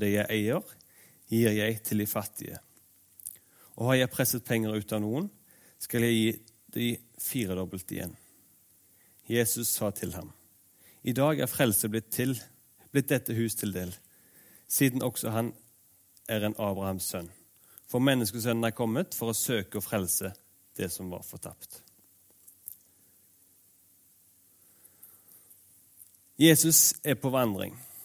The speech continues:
Det er sånn det begynner. De er på vei fra Galilea og skal opp til Jerusalem. Og de må inn i, i Jericho. Og Jesus, han kom ikke først og fremst ned til jord og til oss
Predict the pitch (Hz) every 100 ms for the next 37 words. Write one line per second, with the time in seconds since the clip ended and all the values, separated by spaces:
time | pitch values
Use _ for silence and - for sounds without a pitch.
0 | - - - - - 139 127 151 143 127
1 | 104 110 123 - 139 131 127 135 127 123
2 | 117 120 120 110 120 156 - - 120 -
3 | 120 110 101 - 113 110 113 95 - 98
4 | 92 95 - - 110 113 123 110 104 107
5 | 113 - 139 110 92 85 95 - - -
6 | _ _ - - - - - - - -
7 | - - - - _ - - - - -
8 | - _ - _ _ _ _ 135 151 139
9 | 135 170 - 147 143 143 131 123 - 151
10 | - - 156 - 135 - - 127 147 226
11 | - - - - _ _ - - _ _
12 | _ - - 127 117 113 - 123 208 139
13 | 110 123 180